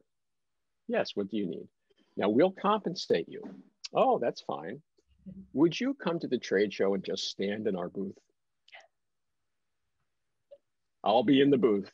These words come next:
at the next trade show and the one after that and the one after that. I hope to travel again more and do that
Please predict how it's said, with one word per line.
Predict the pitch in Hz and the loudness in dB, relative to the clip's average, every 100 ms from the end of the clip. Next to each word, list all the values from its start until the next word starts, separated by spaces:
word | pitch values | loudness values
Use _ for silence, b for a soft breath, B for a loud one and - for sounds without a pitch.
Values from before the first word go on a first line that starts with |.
| - | -6
at | 95 | -4
the | |
next | 101 110 - | -4 -6 -2
trade | 113 107 | 0 0
show | 107 98 98 101 | 0 -2 -2 -6
and | 101 | -4
the | |
one | 104 123 120 | -2 -2 -2
after | 123 123 | -2 0
that | 117 131 - | 2 2 0
and | 98 | -4
the | 95 | -4
one | 104 107 | -4 -4
after | 107 110 | -4 -4
that. | 110 120 - b b - | -2 -2 -2 b b -2
I | 104 | -2
hope | 98 110 - - | 0 -2 -2 -12
to | 101 | -8
travel | - 92 110 135 139 - | -2 0 2 0 0 -2
again | - 127 135 143 127 | 2 4 4 2 2
more | 131 165 220 - _ _ _ - | 2 0 -4 -14 _ _ _ -2
and | 123 | 2
do | 143 147 | 6 6
that | 151 | 6